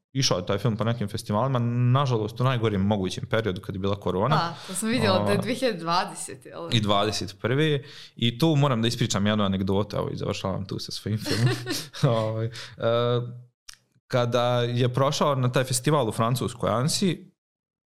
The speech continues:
Speaker 1: jedan od najvećih festivala animacije na svijetu, prošao je studentski takmičarski program i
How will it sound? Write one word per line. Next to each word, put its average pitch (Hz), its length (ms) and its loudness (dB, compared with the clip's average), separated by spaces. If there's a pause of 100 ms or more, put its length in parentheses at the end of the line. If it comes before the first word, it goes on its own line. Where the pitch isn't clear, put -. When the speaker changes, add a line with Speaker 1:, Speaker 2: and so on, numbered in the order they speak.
(200)
Speaker 1:
jedan 113 240 2
od 113 80 0
najvećih 110 360 0
festivala 104 440 0
animacije 101 440 -2
na 95 60 -2
svijetu, 117 360 -2
prošao 107 360 -2
je 95 80 -4
studentski 104 420 -4
takmičarski - 560 -6
program 147 540 -2 (640)
i 135 800 0